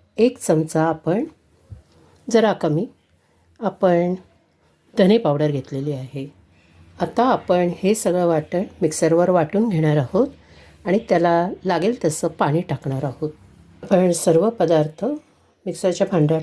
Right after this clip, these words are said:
टाकलेले आहेत. आता आपण त्याला मिक्सरवर वाटून घ्यायचं आहे आणि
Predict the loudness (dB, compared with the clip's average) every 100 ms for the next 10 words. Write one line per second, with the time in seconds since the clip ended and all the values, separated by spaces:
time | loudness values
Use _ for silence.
0 | -2 -2 0 2 2 0 -2 -2 -4 -4
1 | _ _ -20 _ -8 -4 -2 -2 0 0
2 | 0 0 0 0 -4 -12 _ _ _ _
3 | _ _ _ _ _ _ -20 _ -4 -2
4 | 2 2 4 2 0 -4 -4 -4 0 0
5 | 2 -2 -2 -2 -2 0 -2 -2 -8 _
6 | _ _ _ -2 0